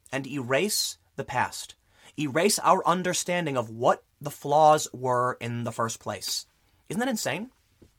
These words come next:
Look what happened after the Vox adpocalypse. Who got banned? Well, I'll tell you.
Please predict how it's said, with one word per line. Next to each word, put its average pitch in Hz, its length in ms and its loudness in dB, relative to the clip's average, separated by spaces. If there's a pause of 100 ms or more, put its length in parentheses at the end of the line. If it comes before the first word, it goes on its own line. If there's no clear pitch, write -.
(460)
Look 196 160 2
what 277 100 2
happened 233 220 4
after 196 120 2
the 175 80 4
Vox 143 280 6
adpocalypse. 131 680 -2 (580)
Who 254 220 4
got 214 240 10
banned? 147 380 0 (360)
Well, 131 140 6
I'll 196 60 8
tell 262 200 2
you. 277 160 -6